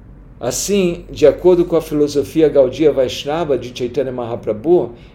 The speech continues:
é melhor ser um servo do ser-, do servo de Deus. Uma pessoa não deve tentar servir Krishna diretamente. Olha só o que Prabhupada diz.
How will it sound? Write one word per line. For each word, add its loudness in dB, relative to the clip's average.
é 0
melhor 2
ser -6
um -10
servo -2
do -10
ser-, -6
do -14
servo -2
de -10
Deus. -8
Uma -8
pessoa 4
não -4
deve 2
tentar -2
servir -6
Krishna -8
diretamente. -8
Olha -12
só -6
o -8
que -18
Prabhupada -4
diz. -10